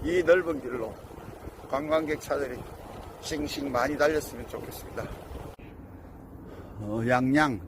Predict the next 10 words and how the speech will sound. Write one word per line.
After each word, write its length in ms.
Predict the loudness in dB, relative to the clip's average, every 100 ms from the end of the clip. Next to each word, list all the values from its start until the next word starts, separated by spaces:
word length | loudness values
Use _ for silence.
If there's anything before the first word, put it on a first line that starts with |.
| -12 -12 -4
남대천교 840 | -2 0 -2 -4 -4 -2 -2 -4 -6 -14 -18 -16 -16 -16 -16 -14
지납니다. 460 | -4 -2 0 0 -2 -4 -8 -8
어, 180 | -6 -6 -8 -12 -12 -12 -14 -6
어, 140 | -4 2
동호회변에는 1400 | 4 6 8 8 6 8 8 8 6 6 6 4 4 0 -6 -6 -4
숙소가 680 | -4 -6 -4 0 4 4 2 -4 -14 -16 -14 -14 -14 -4
별로 260 | 2 4 4
없고 240 | 4 4
민박이었는데 1200 | 6 4 6 6 8 6 2 0 0 0 0 0 0 -6 -14 -8
민박이 540 | 0 2 4 2 0